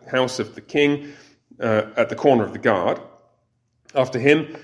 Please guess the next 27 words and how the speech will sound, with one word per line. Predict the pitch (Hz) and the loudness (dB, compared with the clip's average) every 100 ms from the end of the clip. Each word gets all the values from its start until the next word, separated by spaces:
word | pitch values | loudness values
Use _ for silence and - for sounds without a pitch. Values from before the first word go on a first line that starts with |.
| - | -10
Pedaiah, | 147 123 135 143 | -4 2 4 2
the | 131 | 0
son | - | -2
of | 120 - | -4 -4
Parosh, | - 151 104 139 - | 0 2 2 -4 -6
and | 117 | -4
the | 110 | -4
temple | - 131 143 | -4 -6 -6
servants | - 196 160 95 - | -4 0 0 0 -6
living | 135 123 110 | -4 -2 0
on | 113 | -2
Ophel | 160 - - 92 | -2 -6 -6 -4
repaired | 107 110 120 110 | -4 -4 -4 -4
to | - | -4
a | 101 | -8
point | - 104 | -6 -4
opposite | 110 - - - | -6 -8 -12 -12
the | 104 | -2
water | 147 160 110 | -2 -2 -4
gate | 98 98 | -4 -4
on | 170 143 | -2 -2
the | |
east | 95 - - - - - _ | -2 -6 -8 -14 -18 -20 _
and | 120 | -4
the | 117 | -4
projecting | 117 113 113 - 101 98 | -4 -6 -6 -6 -12 -10
tower. | - 143 90 - | -2 0 0 -4